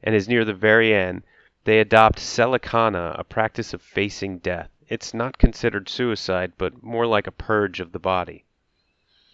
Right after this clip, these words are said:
Chandragupta died in the two nineties B C, but even before he did, he had passed his now stable empire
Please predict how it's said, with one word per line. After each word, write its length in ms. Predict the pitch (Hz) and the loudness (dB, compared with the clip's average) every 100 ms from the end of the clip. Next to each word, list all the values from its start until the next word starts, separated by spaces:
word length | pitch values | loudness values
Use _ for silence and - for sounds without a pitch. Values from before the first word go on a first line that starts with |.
| _ _ _ _ _ _ _ _ | _ _ _ _ _ _ _ _
Chandragupta 720 | - 156 202 202 170 - 127 - | 0 2 2 0 -4 -2 -6 2
died 420 | 104 104 98 92 | 4 6 4 2
in 120 | 92 | -4
the 80 | 92 | -8
two 180 | - 113 | -6 -2
nineties 400 | 101 95 92 87 | 0 -2 -4 -10
B 160 | 95 | -10
C, 400 | 90 - 87 82 _ _ _ _ _ _ - | -8 -8 -10 -12 _ _ _ _ _ _ -4
but 100 | 117 | 0
even 220 | 156 165 | 0 -2
before 380 | 123 - 143 143 | -4 -2 2 2
he 120 | 104 | 0
did, 280 | 95 120 101 | 0 2 2
he 100 | 101 | 0
had 160 | 95 | -2
passed 360 | - 104 101 - | -2 -2 -2 -4
his 180 | 95 90 | -8 -2
now 240 | 101 104 | 2 2
stable 560 | 101 - 107 123 113 80 | 0 -2 0 2 0 0
empire 500 | 113 123 95 92 | -2 -2 -2 0